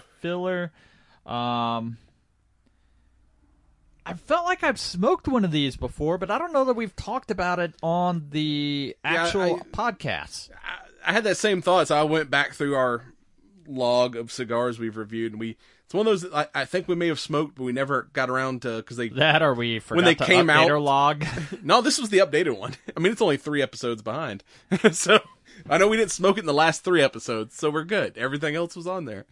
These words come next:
Speaker 2: <laughs> But yeah, it's like one of those that, like, it came out and then it kinda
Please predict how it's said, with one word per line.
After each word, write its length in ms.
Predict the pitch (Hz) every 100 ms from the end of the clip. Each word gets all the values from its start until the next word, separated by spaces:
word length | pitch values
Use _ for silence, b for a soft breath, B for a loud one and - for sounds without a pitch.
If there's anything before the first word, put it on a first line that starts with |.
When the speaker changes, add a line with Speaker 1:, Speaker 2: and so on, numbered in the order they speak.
| B B B -
Speaker 2:
<laughs> 460 | 185 - - - - b b b b b _ 165
But 160 | 190
yeah, 220 | 196 202
it's 140 | 165 196
like 100 | 175
one 140 | 202
of 40 | 196
those 100 | 170
that, 100 | 160
like, 180 | 147 -
it 100 | 147
came 240 | 185 180
out 160 | 175 170
and 80 | 139
then 80 | 135
it 140 | -
kinda 280 | 165 147